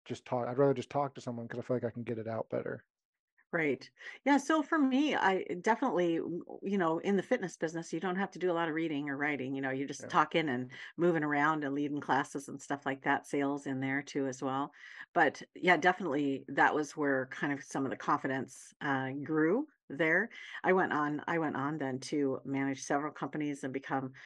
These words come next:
Speaker 2: just a, you know, in, in sales in general, just become a, you know, award-winning salesperson, which was so fun. Also, during those adult,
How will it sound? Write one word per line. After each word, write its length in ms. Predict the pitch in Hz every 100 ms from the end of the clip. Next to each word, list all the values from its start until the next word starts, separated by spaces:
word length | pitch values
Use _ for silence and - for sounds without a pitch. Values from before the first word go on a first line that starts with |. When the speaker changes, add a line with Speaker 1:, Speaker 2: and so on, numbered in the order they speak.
| -
Speaker 2:
just 220 | - 170 175
a, 240 | 139 127 -
you 120 | 151
know, 120 | 139
in, 240 | 151 139 135
in 260 | 147 139 139
sales 460 | 131 165 151 143
in 160 | 139 131
general, 500 | 135 147 165 131 120
just 240 | 110 120 -
become 380 | 135 - 127
a, 300 | 123 117 120 -
you 140 | 139 120
know, 340 | 123 117 - - - - - 139
award-winning 680 | 135 135 151 143 147 135
salesperson, 880 | 135 151 156 - - 139 135 139 131 - -
which 220 | - 143 -
was 140 | 139
so 180 | 147 135
fun. 400 | - 139 135 131 - - - -
Also, 380 | 214 - 185
during 300 | 151 139 135
those 280 | 131 180 180
adult, 300 | 143 123 -